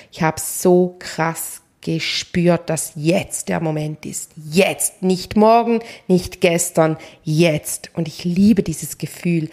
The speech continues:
weil du genau spürst, dass du zur richtigen Zeit am richtigen Ort bist und deinem Impuls folgst. Und auch wenn es bedeutet, dass du vorübergehend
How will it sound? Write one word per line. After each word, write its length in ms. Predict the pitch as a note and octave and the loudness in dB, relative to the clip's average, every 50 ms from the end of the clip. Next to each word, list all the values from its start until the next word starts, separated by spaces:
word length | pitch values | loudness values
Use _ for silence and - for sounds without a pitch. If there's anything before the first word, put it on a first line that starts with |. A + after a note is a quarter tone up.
| - - - - _ _ _ _ | -12 -18 -20 -20 _ _ _ _
weil 160 | - D#3+ E3 | 0 2 2
du 120 | D#3+ E3 D#3 - | 2 0 -2 -2
genau 480 | - E3 D#3+ E3 D#3+ D#3 D#3 D#3 E3 E3+ | -2 0 0 0 0 0 0 0 -2 -2
spürst, 560 | - - - - - E3+ D#3+ D3+ D3+ - - | -4 -6 -8 -6 -2 0 0 0 0 -4 -8
dass 140 | D#3+ - - | -10 -12 -14
du 120 | - D#3 | -16 -14
zur 240 | - - E3 D#3 - | -8 -6 -6 -4 -2
richtigen 420 | F3+ F3+ - - - E3+ D#3+ D#3 - | -4 -2 -2 -4 -6 -6 -10 -10 -6
Zeit 340 | - E3 D3+ D3+ D#3 - | -4 -4 -4 -4 -4 -6
am 100 | - E3 | -6 -6
richtigen 540 | E3 - - G3+ G3 - - F#3+ F3 E3 C#3+ | -4 -2 -2 0 2 2 2 2 0 -2 0
Ort 320 | - D#3 D#3 D3 D3 - - | 2 2 2 2 2 -2 -6
bist 220 | D3+ C#3+ - - - - - - - - - - _ | -8 -8 -8 -12 -16 -16 -16 -16 -18 -20 -20 -6 _
und 240 | - F3+ E3+ - - _ | -2 -2 -2 -2 -6 _
deinem 300 | - E3+ E3+ E3 E3 D#3+ | -2 -2 0 0 -2 -4
Impuls 640 | - - E3 D#3+ - - - G#3 G#3 G#3 G3+ - - | -4 -4 -4 -2 -2 2 6 6 6 6 6 2 -4
folgst. 600 | - - D#3+ D3+ D3+ D#3+ D#3+ - - - - _ _ _ _ _ _ _ _ _ _ | -4 0 2 4 4 4 2 -2 -8 -12 -14 _ _ _ _ _ _ _ _ _ _
Und 140 | - F3+ E3+ | 0 2 2
auch 180 | E3 E3 - - D#3 | 2 2 0 -6 -2
wenn 500 | D#3+ E3+ F#3 G#3+ B3+ C#4+ C4+ G#3+ - - | 0 2 4 4 4 2 2 0 0 -2
es 200 | E3+ D#3+ - - | -6 -6 -6 -8
bedeutet, 800 | - D#3 - - D3+ D3+ E3+ F#3 F3+ - - - - - - _ _ _ _ _ | -10 -4 0 2 4 4 4 2 0 -4 -10 -18 -20 -20 -20 _ _ _ _ _
dass 220 | - E3 D#3 - - | -6 -6 -6 -6 -8
du 120 | - D#3+ | -10 -10
vorübergehend 1000 | - - - E3+ E3 G3 A3 G3+ - F#3 - D#3+ D#3 D#3 D3+ E3 D#3 - - - | -8 -4 -4 0 4 4 4 4 2 0 0 -2 -4 -4 -6 -8 -10 -14 -18 -20